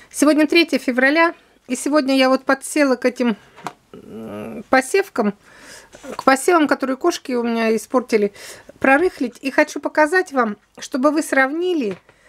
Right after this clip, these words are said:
разница в одну неделю среди посевов. Вот смотрите, так как здесь у меня высокорослые, типа ботяни,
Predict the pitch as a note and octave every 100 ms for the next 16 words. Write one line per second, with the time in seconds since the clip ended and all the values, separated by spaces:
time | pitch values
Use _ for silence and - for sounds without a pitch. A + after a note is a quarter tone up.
0 | _ _ _ _ _ _ _ _ A#3+ C#4+
1 | F4 D4+ C4 - - G3+ - A3 A#3+ C4+
2 | E4 D#4 A3 C4+ C#4+ C#4 A#3 G#3+ B3 B3+
3 | B3 - A3+ G3+ - _ _ _ _ -
4 | A3 C#4+ C#4+ C#4+ A#3+ G#3+ - _ _ _
5 | _ _ _ _ _ - - C4 C4+ C4+
6 | C4+ A3 A#3+ C#4 - - - _ _ A#3
7 | B3 A#3+ A#3+ A#3 - - - - A3+ C4
8 | - D4 E4 G#4+ - A#3 G3+ F3 - -
9 | C4+ B3+ B3 C4 C4+ A3+ G#3